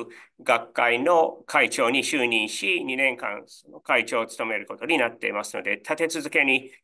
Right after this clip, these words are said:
まあ、三つの大きな学会の会長を務めることになってしまいました。で、私は、あの、千九百七十八年に最初の研究論文を執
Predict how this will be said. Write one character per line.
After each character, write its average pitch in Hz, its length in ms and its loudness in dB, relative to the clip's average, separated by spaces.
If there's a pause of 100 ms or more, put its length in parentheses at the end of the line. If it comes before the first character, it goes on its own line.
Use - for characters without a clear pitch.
(240)
ま 147 140 2
あ、 - 40 4
三 139 160 -2
つ - 180 2
の 120 320 2 (180)
大 151 180 2
き 139 140 -2
な 110 300 0 (260)
学 117 280 -2
会 117 220 0
の 135 220 -4
会 107 320 -4
長 101 200 -8
を 131 260 -2 (480)
務 - 340 -6
め 110 60 -2
る 101 80 -8
こ 107 120 -12
と 101 100 -8
に 131 160 -4
な 117 120 4
っ - 120 -14
て 110 260 2
し - 100 -12
ま 107 100 2
い 95 40 0
ま 92 120 -4
し - 80 -12
た。 - 220 -8 (1600)
で、 214 100 -2
私 208 320 -2
は、 214 380 4
あ 175 100 4
の、 165 140 6
千 202 420 -2 (100)
九 214 360 -10
百 185 280 -2
七 320 240 4
十 - 140 0
八 175 300 -2
年 254 160 4
に 123 120 2
最 156 220 2
初 160 160 -4
の 143 100 -2
研 151 220 0
究 147 240 -6
論 143 240 -2
文 123 180 -2
を 113 80 -2
執 127 220 -12